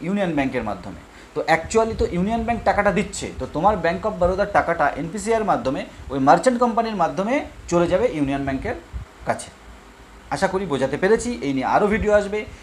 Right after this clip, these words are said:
Global ফিনটেক ফেস্টিভ্যালের উপরে depend করে প্রচুর topic, ইউপিআই Lite বলো, ইউপিআই Lite X বলো, ইউপিআই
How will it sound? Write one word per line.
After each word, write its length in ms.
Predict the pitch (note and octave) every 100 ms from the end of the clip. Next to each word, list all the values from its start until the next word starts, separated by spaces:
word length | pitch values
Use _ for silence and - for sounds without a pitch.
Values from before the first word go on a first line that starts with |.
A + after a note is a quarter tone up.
| - -
Global 360 | F3 G#3 - A3
ফিনটেক 380 | G3 G3 G#3
ফেস্টিভ্যালের 520 | - F3 - G3+ G3+ F#3+
উপরে 260 | F3+ F#3
depend 340 | D#3 D#3+ G3 F#3
করে 220 | G3 G3 - -
প্রচুর 280 | E3 C4 -
topic, 280 | G3 D3 - - - -
ইউপিআই 320 | C#3 E3 D3
Lite 300 | C3+ E3+ F#3
বলো, 280 | F3+ F3+ D3
ইউপিআই 340 | C#3+ C3+ C#3
Lite 380 | B2+ B2+ B2 B2+
X 240 | F3+ F3+ F3+
বলো, 280 | F3+ F#3+
ইউপিআই 560 | - C#3+ C#3+ C#3 C#3